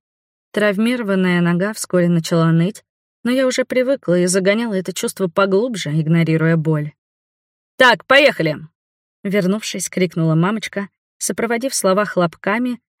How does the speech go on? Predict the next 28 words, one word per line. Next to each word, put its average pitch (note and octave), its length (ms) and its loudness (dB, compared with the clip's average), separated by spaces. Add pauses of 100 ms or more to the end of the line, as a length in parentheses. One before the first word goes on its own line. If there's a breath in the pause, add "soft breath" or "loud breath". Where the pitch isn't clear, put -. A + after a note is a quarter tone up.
(100)
как B3+ 180 0
делала G#3 300 2
всегда, F#3 400 0
когда F3+ 300 2
меняла F3+ 420 2
своим F3 400 0
птенчиком E3+ 720 -2
элементы. F3+ 680 -2 (1040)
"Помнишь D4 340 2
движение G#3+ 500 0
из G3+ 80 -2
Розы A3 260 2
Студер? E3+ 480 0 (420)
Давай B3 320 4
последний F3 500 0
акт". D#3+ 300 -6 (960)
Я A3+ 240 -2
вышла F3+ 360 -2
на E3 200 2
центр F#3 400 -4
сцены, G#3+ 640 -6 (280)
встала F#3 320 0
в E3 60 -8
первую E3 320 0
позицию, E3+ 680 -4 (480)
дождалась G#3+ 640 0
начала G3 440 0
музыки A3+ 600 -2